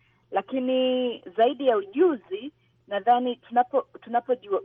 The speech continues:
tunapowakilisha taifa letu ni kitu kikubwa sana, kwa sababu tunaporudi nyumbani sisi kama mabalozi tunakuwa na kazi kubwa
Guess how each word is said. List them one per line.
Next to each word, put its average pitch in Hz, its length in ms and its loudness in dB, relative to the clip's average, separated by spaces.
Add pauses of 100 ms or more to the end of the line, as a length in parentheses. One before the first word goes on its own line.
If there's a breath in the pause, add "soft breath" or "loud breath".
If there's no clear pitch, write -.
tunapowakilisha 226 920 -4
taifa 180 440 -2
letu 208 640 -2 (360 soft breath)
ni 190 540 -8
kitu - 260 -20
kikubwa 247 520 -2
sana, 220 180 -4
kwa - 160 -20
sababu 226 420 -2
tunaporudi 240 640 -8
nyumbani 196 520 -4
sisi - 240 -20
kama 220 240 -8
mabalozi 196 640 -4
tunakuwa 185 400 -6
na 185 80 -6
kazi 208 280 -8
kubwa 202 300 -6